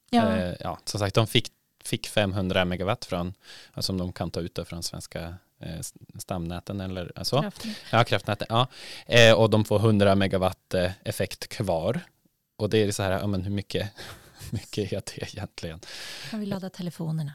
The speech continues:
Speaker 2: Ja, eh, absolut. Jag kollade lite grann och enligt, liksom, Uppsala län, alltså, de, hela det länet förbrukar trehundra megawattimmar.
Speaker 1: Jaha.
Speaker 2: Hela Uppsala län.
Speaker 1: Per år?
Speaker 2: Ja, per år.
Speaker 1: Mm.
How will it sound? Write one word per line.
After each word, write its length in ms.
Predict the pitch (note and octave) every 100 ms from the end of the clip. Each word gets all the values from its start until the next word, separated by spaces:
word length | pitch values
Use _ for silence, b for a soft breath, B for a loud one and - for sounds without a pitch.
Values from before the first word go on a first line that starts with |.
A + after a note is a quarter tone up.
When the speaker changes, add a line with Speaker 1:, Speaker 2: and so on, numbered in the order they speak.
| C3
Speaker 2:
Ja, 560 | A#2+ A#2 G#2+ G2 F#2
eh, 260 | - A2 G#2
absolut. 680 | A#2+ C3 - B2 B2+ E2 -
Jag 140 | A2+
kollade 400 | - C#3 C#3 B2
lite 200 | A2+ -
grann 300 | G#2 G2+ G2 A2
och 300 | A#2+ A2 - - - _ _ _ _ _ _ _ -
enligt, 420 | C3 A#2+ A#2 -
liksom, 320 | A#2 - A2
Uppsala 460 | C3+ - - C3+ A2
län, 400 | C3 A2 F2 A#2+ -
alltså, 200 | A#2 A2
de, 340 | A#2 D3 D3+ D3+ _ _ _ _ _ _ _
hela 480 | - - E3 C#3 D#3+
det 160 | A2 G2
länet 420 | C3+ A2 F2+ -
förbrukar 460 | - F#2 F#2+ - F2+
trehundra 560 | - C3 F#2 G2 F#2+
megawattimmar. 680 | G2 - F#2+ - - - A2+ _ _ -
Speaker 1:
Jaha. 260 | D4+ D4+ B3+
Speaker 2:
Hela 260 | D#3 B2 A#2+
Uppsala 340 | - F2 F2
län. 240 | F2+ F2 -
Speaker 1:
Per 180 | A3
år? 80 | A3 E3 - _
Speaker 2:
Ja, 140 | A2+ G#2
per 200 | - F#2+
år. 120 | E2
Speaker 1:
Mm. 200 | G#2